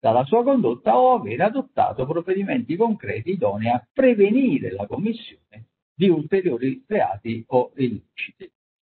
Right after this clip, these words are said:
Poi sarà naturalmente la stazione appaltante a dover valutare se ritiene queste misure adottate sufficienti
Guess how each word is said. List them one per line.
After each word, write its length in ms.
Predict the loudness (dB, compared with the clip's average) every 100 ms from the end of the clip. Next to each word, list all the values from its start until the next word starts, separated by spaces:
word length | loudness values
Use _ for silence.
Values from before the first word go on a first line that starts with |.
| _
Poi 320 | 4 4 2 _ _
sarà 260 | -2 0 0
naturalmente 960 | 0 0 0 2 0 2 0 0 -4 _ -6
la 140 | -6
stazione 400 | -4 -8 -4 -2
appaltante 720 | -2 -2 -4 2 2 2 -2 -8
a 40 |
dover 340 | -4 0 0 0
valutare 920 | 0 0 0 2 4 4 2 -2 _ _ _ _
se 240 | 4 4
ritiene 460 | 4 0 2 2 0
queste 280 | -4 -2 0
misure 460 | 0 2 2 2
adottate 840 | 2 0 0 4 6 4 2 0
sufficienti 960 | -2 -8 -2 -2 2 2 2 0 -10 -16